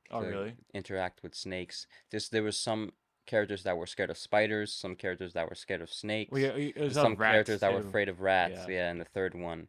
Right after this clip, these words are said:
Speaker 1: Mm-hmm.
Speaker 2: I think I might just pop in Indiana Jones after this.
Speaker 1: Dude,
Speaker 2: Indiana Jones, Lego Indiana Jones after
Speaker 1: just
Speaker 2: this.
Speaker 1: play the entire game, man.
Speaker 2: <laughs>
Speaker 1: Just get all those, there's so many unlockables in that game. Um,
Speaker 2: Yeah.
Speaker 1: I remember, uh, at least the D S version,
Speaker 2: Yeah.
Speaker 1: the, the last unlockable character is, um,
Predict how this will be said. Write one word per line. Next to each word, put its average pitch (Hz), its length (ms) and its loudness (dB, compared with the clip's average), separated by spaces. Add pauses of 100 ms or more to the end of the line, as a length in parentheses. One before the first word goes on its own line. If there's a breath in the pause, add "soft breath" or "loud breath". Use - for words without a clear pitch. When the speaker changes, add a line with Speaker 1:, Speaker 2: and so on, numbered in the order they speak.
Speaker 1:
Mm-hmm. 92 240 -12 (100)
Speaker 2:
I - 60 -10
think 196 160 6
I - 20 12
might 117 220 8
just 104 180 -6
pop 113 280 6
in 107 140 2
Indiana 101 360 0
Jones 101 300 -2
after 95 340 2
this. 90 140 -4
Speaker 1:
Dude, - 60 -8
Speaker 2:
Indiana 127 420 6
Jones, 113 260 2
Lego 107 260 2
Indiana 95 320 -4
Jones 101 200 -4
after 90 220 -4
Speaker 1:
just 90 120 -6
Speaker 2:
this. 90 140 -6
Speaker 1:
play 156 120 0
the 147 100 -4
entire 131 380 -2
game, 113 300 -6
man. 139 560 6
Speaker 2:
<laughs> - 20 -8
Speaker 1:
Just 127 240 -8
get 131 140 2
all 127 160 2
those, 127 140 -2 (180)
there's 147 160 -6
so 190 140 -4
many 220 140 -2
unlockables 104 600 -2
in 107 60 -6
that 101 200 -6
game. 98 220 -8
Um, 98 160 0
Speaker 2:
Yeah. 90 360 4
Speaker 1:
I 123 80 -2
remember, 147 380 -2
uh, 120 180 2
at 131 140 -6
least 143 220 -4
the 139 60 -6
D 104 320 -4
S 98 140 -6
version, 95 500 -8 (180)
Speaker 2:
Yeah. 98 220 0 (120)
Speaker 1:
the, 107 280 -10
the 120 160 -2
last 110 380 0
unlockable 107 480 -4
character 107 580 -6
is, 101 200 -2
um, 98 300 -4